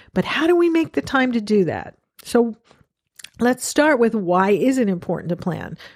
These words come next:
We've already talked a little bit about that now, uh, in this episode and in the past one, that it prevents that f-, worry of, of being unprepared.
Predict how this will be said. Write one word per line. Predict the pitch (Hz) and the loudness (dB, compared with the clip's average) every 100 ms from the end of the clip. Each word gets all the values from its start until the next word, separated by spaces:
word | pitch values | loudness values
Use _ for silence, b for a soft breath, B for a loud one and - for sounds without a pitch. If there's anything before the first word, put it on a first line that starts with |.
| B | B
We've | 180 180 | 0 2
already | 180 185 208 | 2 2 0
talked | - 220 220 | 0 0 0
a | 208 | 0
little | 208 214 | 2 2
bit | 214 208 | 2 2
about | 190 180 175 | 2 0 0
that | 190 180 - | 0 -2 -2
now, | 208 190 196 196 202 | -2 0 2 0 -2
uh, | 185 180 | -2 -4
in | - 185 | -2 -2
this | 190 220 | 0 0
episode | 233 214 202 208 196 | 0 0 0 0 0
and | 190 | 0
in | 180 | -2
the | 180 | -4
past | 180 277 311 302 - | -4 -4 -4 -6 -8
one, | 143 | -8
that | 151 165 | -4 -2
it | 143 B B B | -2 B B B
prevents | - 233 214 262 285 - | -2 0 2 2 0 -2
that | 202 185 | -2 -2
f-, | - | -6
worry | - 202 190 233 277 233 180 | -10 -2 2 4 4 4 2
of, | 175 196 190 170 - 180 - | 2 0 -2 -4 -14 -16 -6
of | 202 175 180 | -2 -2 0
being | 208 196 | 0 2
unprepared. | 196 180 185 - 277 190 143 | 0 0 -4 0 0 0 -2